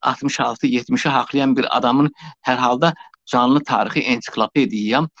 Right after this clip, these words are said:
E, bir tanış adam var idi. Bu, e, Kamşın yanındadır, Kemaləddin yanında işləyir, onun müavinlərindən biridir. Onun yanına getdim ki, və deməsəmi, e,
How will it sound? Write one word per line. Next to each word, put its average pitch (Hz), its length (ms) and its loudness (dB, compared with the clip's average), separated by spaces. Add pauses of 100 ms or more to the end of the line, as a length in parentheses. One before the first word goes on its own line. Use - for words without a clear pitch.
(280)
E, 123 200 -4
bir 185 260 -2
tanış 190 340 -2
adam 160 280 -2
var 104 140 -2
idi. 117 220 -6
Bu, 220 260 -4 (1000)
e, 123 60 0 (1000)
Kamşın 143 360 0
yanındadır, 131 500 -2
Kemaləddin 131 680 0
yanında 120 320 -2
işləyir, 160 260 -4
onun 135 260 2
müavinlərindən 117 720 0
biridir. 127 360 -4 (320)
Onun 190 200 4
yanına 190 320 2
getdim 175 420 0
ki, 196 320 2 (360)
və 175 140 2
deməsəmi, 175 720 0 (380)
e, 135 60 2